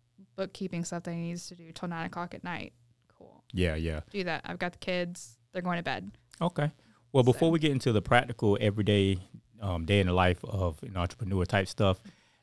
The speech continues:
Speaker 2: one word that I wanna bring out is you mentioned the word trust,
Speaker 1: Mm-hmm.
Speaker 2: right? So you guys had just mentioned that you both were in previous relationships
Speaker 1: Yes.
Speaker 2: with kids,
Speaker 1: Yep.
Speaker 2: and you don't end a relationship normally in a good place
Speaker 1: Mm-hmm.
Speaker 2: most of the time, right? So I'm pretty sure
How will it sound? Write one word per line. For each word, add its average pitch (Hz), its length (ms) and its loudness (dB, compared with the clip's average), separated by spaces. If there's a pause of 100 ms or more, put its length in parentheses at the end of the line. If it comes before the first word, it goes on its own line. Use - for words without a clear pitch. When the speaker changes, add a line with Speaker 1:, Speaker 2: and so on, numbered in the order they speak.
(420)
Speaker 2:
one 131 200 2
word 127 180 8
that 110 60 6
I 107 40 8
wanna 101 180 4
bring 92 180 2
out 87 140 4
is 85 140 -2
you 110 60 4
mentioned 107 280 2
the 87 60 -2
word 82 200 0
trust, - 500 -6 (100)
Speaker 1:
Mm-hmm. 196 200 -18 (220)
Speaker 2:
right? 87 300 -2
So - 160 -2
you 90 160 0
guys 98 240 2
had - 80 -4
just 92 160 -2
mentioned 92 240 -2
that 87 160 -4
you 101 60 -2
both 95 260 0
were 92 100 -2
in 87 80 -4
previous 92 380 -4
relationships 90 720 -6
Speaker 1:
Yes. - 400 -20
Speaker 2:
with 101 200 -2
kids, 85 600 0
Speaker 1:
Yep. 196 240 -12
Speaker 2:
and 90 480 0
you 110 160 -2
don't 139 300 4
end 127 240 8
a - 20 6
relationship 98 800 4 (480)
normally 98 440 4
in 92 200 -2
a 85 40 -2
good 90 300 0
place - 420 -10
Speaker 1:
Mm-hmm. 110 120 -2
Speaker 2:
most 113 240 8
of 98 60 2
the 85 80 -4
time, 82 320 -4
right? 85 200 0
So 104 140 4
I'm 107 100 4
pretty 117 200 4
sure 98 420 4